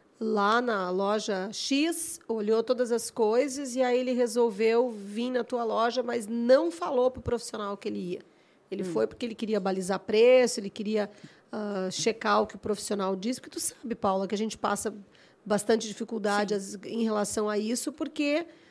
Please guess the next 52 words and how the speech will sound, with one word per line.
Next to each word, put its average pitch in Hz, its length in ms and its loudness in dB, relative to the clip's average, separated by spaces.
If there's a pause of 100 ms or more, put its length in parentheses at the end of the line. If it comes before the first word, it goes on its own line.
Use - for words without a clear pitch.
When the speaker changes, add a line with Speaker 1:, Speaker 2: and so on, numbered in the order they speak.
(120)
Speaker 1:
tem 359 120 2
o 381 80 4
Google 320 380 8
hoje, 233 260 4
né? 208 180 -4
O - 20 -4
nosso 196 300 -6
maior 202 160 2
concorrente, 247 580 0
as 254 60 -14
pessoas 220 340 -4
vão 226 140 -2
pro 240 140 -8
Google 233 280 -2
e 262 40 -6
co-, 233 120 -2
Speaker 2:
Sim. 214 160 -4
Speaker 1:
e - 40 -2
o 208 60 -4
Google 202 260 0
responde 214 460 0
tudo, 277 280 -6
ele 285 100 -2
tem 214 160 -6
resposta 190 420 -4
pra 254 160 -4
tudo, 294 280 -6
né? 240 160 -2
O 208 60 0
tio 226 180 -4
Google, 233 340 -2
que 226 80 -8
nem 208 140 -4
diz 196 80 -4
a 208 40 -2
minha 208 160 0
mãe, 214 240 0 (400)
responde 262 640 4
tudo, 285 400 0
então 311 280 -2
a 311 40 -8
gente 311 200 -8
sabe - 340 -2
que 320 80 -6
as 311 80 -4
pessoas 220 400 -6
fazem 196 400 -2
isso. 196 160 -2
E - 20 0
muitas 330 340 0
Speaker 2:
Sim. 220 80 -4
Speaker 1:
vezes, 226 520 2